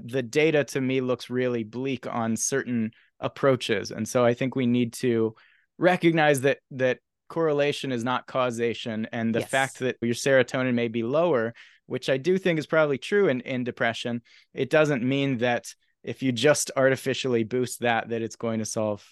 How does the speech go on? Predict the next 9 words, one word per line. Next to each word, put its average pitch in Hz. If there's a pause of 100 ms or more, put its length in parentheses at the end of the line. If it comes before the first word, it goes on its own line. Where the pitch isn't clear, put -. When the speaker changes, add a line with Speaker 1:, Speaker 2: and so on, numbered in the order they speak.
Speaker 1:
all 107
of 98
your 98
problems. 107 (580)
Speaker 2:
Y-, 175
yes. 175
And 185
this, 175
uh, 170